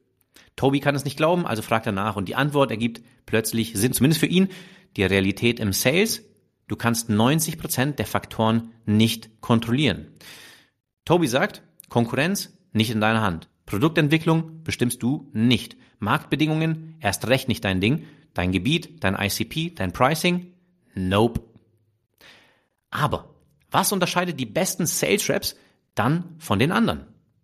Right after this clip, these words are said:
Sie akzeptieren Glück als Faktor und verdoppeln ihre Anstrengungen auf die zehn Prozent, die sie beeinflussen können. Das bedeutet konkret. Erstens, Mindset. Wer Pech hat oder wer Pech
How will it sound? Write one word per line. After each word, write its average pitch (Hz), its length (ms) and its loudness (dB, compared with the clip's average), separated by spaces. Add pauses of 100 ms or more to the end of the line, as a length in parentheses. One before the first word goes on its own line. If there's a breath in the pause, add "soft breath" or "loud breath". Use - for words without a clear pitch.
(320 loud breath)
Sie 117 200 -6
akzeptieren 180 1000 -4
Glück 92 460 2 (120)
als - 160 -6
Faktor - 380 0
und 214 220 4 (260 loud breath)
verdoppeln 160 460 0
ihre 113 220 0
Anstrengungen 127 600 -2
auf 101 180 -4
die 95 180 -8
zehn 139 600 2
Prozent, 143 540 -2 (180)
die 104 180 -2
sie 113 180 -4
beeinflussen 175 580 0
können. - 280 -10 (840 loud breath)
Das 139 240 0
bedeutet 170 600 -4
konkret. - 520 -6 (500)
Erstens, - 420 0 (100)
Mindset. 131 520 0 (240 loud breath)
Wer 101 100 0
Pech 175 280 0
hat 180 200 -2 (880 soft breath)
oder 101 180 2
wer 92 120 2
Pech - 360 -2